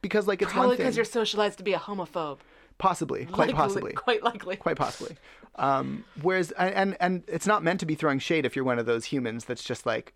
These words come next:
Speaker 1: "Dudes turn me off." Um, you can absolutely find that dudes turn you off, and there will probably be a reason why.
Speaker 2: Yeah.
Speaker 1: And I think it's worth looking into the reason why. Even if it's,
Speaker 2: Sure.
Speaker 1: you know, pussies turn me off. Um, sure.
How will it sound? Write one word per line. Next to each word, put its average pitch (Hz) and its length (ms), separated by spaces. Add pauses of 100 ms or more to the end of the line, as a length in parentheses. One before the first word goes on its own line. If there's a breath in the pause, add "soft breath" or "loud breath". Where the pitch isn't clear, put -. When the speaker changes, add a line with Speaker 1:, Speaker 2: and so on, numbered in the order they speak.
Speaker 1:
"Dudes 127 280
turn 120 180
me 117 100
off." - 320 (100)
Um, - 400 (140)
you 180 140
can 180 140
absolutely 160 460
find - 300
that - 140
dudes 127 400 (320 soft breath)
turn 135 200
you 120 120
off, 117 260
and 135 160
there 123 220
will 123 180
probably 131 340
be 127 120
a 113 60
reason 123 240
why. - 260 (160)
Speaker 2:
Yeah. 156 260
Speaker 1:
And 127 120
I 131 40
think 147 200
it's 143 120
worth 143 200
looking 151 180
into 165 200
the 120 100
reason 120 220
why. - 280
Even 165 220
if 185 100
it's, 170 200
Speaker 2:
Sure. - 80 (120)
Speaker 1:
you 147 140
know, 135 100
pussies 131 560 (220)
turn 123 200
me 117 120
off. 113 400
Um, 120 500 (320)
sure. - 320